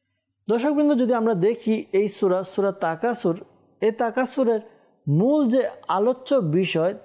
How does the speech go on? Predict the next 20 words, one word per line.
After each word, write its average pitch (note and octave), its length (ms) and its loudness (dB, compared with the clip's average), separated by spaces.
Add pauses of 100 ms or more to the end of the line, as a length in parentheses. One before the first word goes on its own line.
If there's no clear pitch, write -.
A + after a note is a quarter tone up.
তা B3 220 0
হচ্ছে A3+ 340 -2
শুধুমাত্র C#4 680 0
দুনিয়াকে F#3+ 1000 0 (500)
উন্নত B3+ 320 2
করার D3+ 380 -2
জন্য। A#2 380 -4 (280)
অনেক E3 380 0
ব্যক্তি F3 420 0
আছে D3 300 -2
যারা D3 300 0 (420)
শুধু C4 260 -2
দুনিয়া F3+ 460 2
নিয়ে C4+ 200 2
পড়ে A#3 240 0
থাকে, A#3 240 2
দুনিয়াকে A#3+ 680 -2
কিভাবে B3+ 460 -2
এস্টাবলিশ A#3+ 560 -2
করবে, D3 480 -2